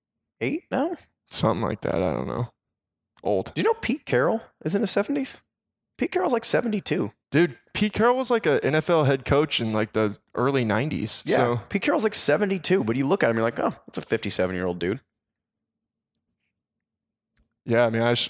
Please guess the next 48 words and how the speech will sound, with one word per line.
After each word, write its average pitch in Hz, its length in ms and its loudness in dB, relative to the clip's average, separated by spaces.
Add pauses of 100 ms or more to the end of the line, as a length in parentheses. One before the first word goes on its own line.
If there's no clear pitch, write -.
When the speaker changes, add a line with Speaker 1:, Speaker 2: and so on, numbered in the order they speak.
Speaker 2:
I, 120 160 2 (300)
I 127 60 0
think 143 260 0
when 135 120 0
you 123 100 0
think 175 200 -2
more 123 200 0
about 113 240 2
Pete 135 160 -4
Carroll, 135 280 2
you 117 100 -2
think 117 220 -4
of 113 100 2
his, 107 180 0
like, 107 160 0
U 120 140 2
S 104 100 0
C 139 140 0
days. 110 420 0 (260)
Speaker 1:
I 147 160 2
mean, 180 140 2
you 117 240 0
look 139 100 0
at 143 80 2
him 120 80 0
right 110 120 0
now. - 360 0 (640)
He, 120 100 -2
he's 113 220 0
spry, 113 460 0 (140)
moves 120 200 0
around 113 240 0
well. 156 320 0 (840)
Speaker 2:
He 139 80 0
wears 160 220 2
dad 123 280 2
shoes. 107 420 -2
Speaker 1:
He 123 100 -4
does 104 220 0
wear 104 120 0
dad 98 240 0
shoes - 380 -6 (160)
with 104 80 -4
his 95 100 -4
khakis. 104 520 -4 (100)
Speaker 2:
Mm-hmm. 110 240 2 (540)
Speaker 1:
Chews 104 260 -4
gum 101 320 -4